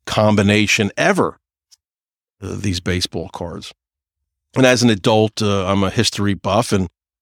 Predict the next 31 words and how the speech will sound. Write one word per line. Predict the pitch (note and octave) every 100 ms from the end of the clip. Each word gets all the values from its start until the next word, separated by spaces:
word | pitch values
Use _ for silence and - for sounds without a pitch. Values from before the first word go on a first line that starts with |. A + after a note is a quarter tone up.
| -
and | G#2
baseball | A#2+ A2 - - G#2 G2+
is | A2+ G2
America. | F#2 F#2+ F#2+ F#2+ B2 B2+ _ _ _ _ _ _
I | G2
mean, | F#2
you've | E2
heard | F#2 F2
that | F#2 F#2
before. | E2+ - D#2+ F2 G2+
I |
mean, | F#2+
so | F#2 -
many | G#2 G2+
important | F2+ - A2+ F#2 F#2+
things | G#2+ G#2 G2
in | F#2+
our | F2
history | A#2 - G2 F#2+
are | F#2
reflected | E2+ - A2+ A2+ - G#2
in | G2 F#2 F2 - _ _ _ -
and, | - G2
and | D#2+ G2+
occurred | - F3 D#3+ A2+
during | F#2+ G2
baseball, | F3 E3+ - - C2+ D#2+
wars, | A2+ C3+ A#2+ G2 E2+ - -
uh, | - A#1+ -
civil | - B2 G2 F2+
rights. | G#2+ C3 A2 - -